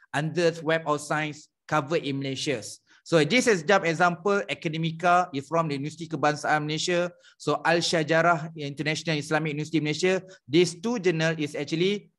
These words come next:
Academica Emerging Source Citation Index and Al Shajarah Art Humanities Citation Index. So, uh, Al Shajarah valid, Academia, Academica also valid because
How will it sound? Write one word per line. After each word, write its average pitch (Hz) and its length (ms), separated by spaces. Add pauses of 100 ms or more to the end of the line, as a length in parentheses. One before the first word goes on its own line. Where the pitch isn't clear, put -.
Academica 165 800
Emerging 147 340
Source 156 320
Citation 156 480
Index 147 400 (160)
and 147 200
Al 147 120
Shajarah 165 640
Art 151 240
Humanities 139 560
Citation 135 480
Index. 120 160 (240)
So, 240 640
uh, 175 480
Al 208 160
Shajarah 220 560
valid, 185 400 (400)
Academia, 180 800
Academica 175 480
also 160 320
valid 165 320
because 156 320